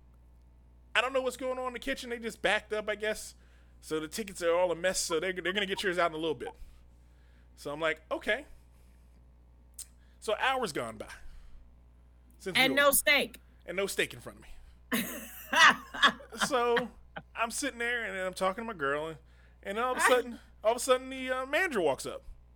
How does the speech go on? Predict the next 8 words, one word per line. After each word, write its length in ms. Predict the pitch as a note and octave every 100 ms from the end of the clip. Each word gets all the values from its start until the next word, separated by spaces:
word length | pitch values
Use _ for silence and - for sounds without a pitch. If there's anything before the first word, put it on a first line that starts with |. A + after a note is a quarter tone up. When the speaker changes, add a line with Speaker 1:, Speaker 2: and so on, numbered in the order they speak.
| - - - - -
Speaker 2:
Ah. 300 | - G4+ G4+ D#4+
Speaker 1:
And 100 | C4
the 80 | G#3
manager's 280 | A3+ A3 G#3+
like, 160 | A3 -
"Uh, 320 | A3+ A3+ A3+
yeah, 260 | A#3 C#4+ C4
so, 560 | - A3+ G#3+ G#3 G3